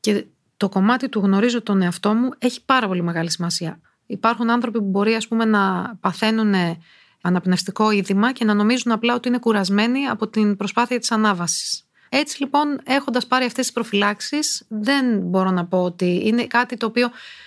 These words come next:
πολύ πιο εύκολα παθαίνεις ένα ατύχημα, ένα τροχαίο στο δρόμο,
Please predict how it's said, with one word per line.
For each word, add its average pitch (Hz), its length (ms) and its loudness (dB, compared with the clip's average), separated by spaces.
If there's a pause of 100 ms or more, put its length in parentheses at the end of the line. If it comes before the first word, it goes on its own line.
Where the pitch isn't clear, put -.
(200)
πολύ 202 260 2
πιο 254 280 0
εύκολα 202 720 -2 (160)
παθαίνεις 220 400 0
ένα 220 120 2
ατύχημα, 208 460 0
ένα 196 140 0
τροχαίο 202 380 0
στο 190 140 -2
δρόμο, 180 480 2